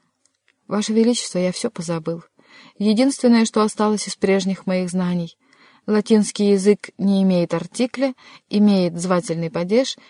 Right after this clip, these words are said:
и голова в нем среднего рода». «Вот как!» — вскричала, входя,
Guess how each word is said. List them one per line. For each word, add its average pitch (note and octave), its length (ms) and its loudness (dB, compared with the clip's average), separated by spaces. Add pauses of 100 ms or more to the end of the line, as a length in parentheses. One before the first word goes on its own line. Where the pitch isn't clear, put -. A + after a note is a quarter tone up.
(220)
и G3+ 360 -2
голова G3+ 540 2
в A#3+ 60 -4
нем A3+ 220 4
среднего F3+ 580 -4
рода». C#3 320 -12 (2250)
«Вот A3 340 4
как!» — F3+ 220 -4
вскричала, F#3+ 500 0
входя, F3+ 540 -2